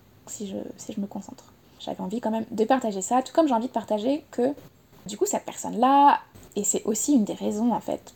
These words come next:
pour laquelle je fais ce podcast. En fait, je, j'ai le, le, le sentiment, et, et je crois fermement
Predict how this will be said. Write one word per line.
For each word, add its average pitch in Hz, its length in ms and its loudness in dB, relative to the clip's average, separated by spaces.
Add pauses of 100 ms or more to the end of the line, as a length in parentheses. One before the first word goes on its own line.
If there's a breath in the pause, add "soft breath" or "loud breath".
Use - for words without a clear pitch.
pour 202 160 -4
laquelle 175 280 -2
je - 100 -8
fais - 100 -8
ce - 80 -10
podcast. - 560 -14 (840 loud breath)
En 208 80 2
fait, - 340 2 (120)
je, 202 240 -4
j'ai 208 140 -2
le, 196 240 0
le, 180 220 -2 (380)
le 202 140 -2
sentiment, 233 540 -2 (680)
et, 190 560 -2 (760)
et 214 80 2
je 214 100 -2
crois 330 240 2
fermement 220 640 0